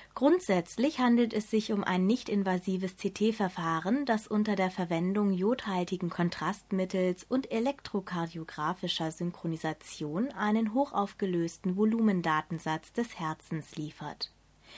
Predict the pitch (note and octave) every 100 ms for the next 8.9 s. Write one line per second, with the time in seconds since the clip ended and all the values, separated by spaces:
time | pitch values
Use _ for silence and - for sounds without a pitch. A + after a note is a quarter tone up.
0 | - - - A3+ A#3+ - C4 A#3 A3+ B3
1 | C#4+ C#4 C4+ B3+ - A3+ G#3 G3+ G3 -
2 | F#3+ - - G3 F3+ F3 E3+ D#3+ - E3+
3 | D#3+ D#3 D#3+ F#3+ E3+ - E3 - E3 D#3+
4 | E3 D#3+ E3 - E3+ E3 - - - -
5 | - G#3 A3+ - B3+ B3 B3+ A#3 B3 A3+
6 | G3 F#3+ F#3+ A3 A3 A3+ A#3 G#3+ G#3+ A3
7 | G#3+ G#3+ - G#3+ G#3 A3+ G3 G3 F3+ F3+
8 | F3+ E3 D#3+ - G3+ G#3+ A#3 G#3+ A3